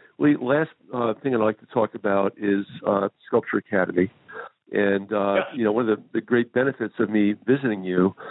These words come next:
Speaker 1: and, and visiting people that I, uh, I interview and bring on the podcast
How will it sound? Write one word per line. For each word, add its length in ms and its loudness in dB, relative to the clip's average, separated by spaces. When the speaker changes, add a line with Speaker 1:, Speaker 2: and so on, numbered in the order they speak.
Speaker 1:
and, 360 0
and 200 -4
visiting 320 0
people 360 -2
that 200 2
I, 320 2
uh, 280 -4
I 60 -2
interview 380 0
and 80 0
bring 160 0
on 100 -2
the 60 -10
podcast 360 -2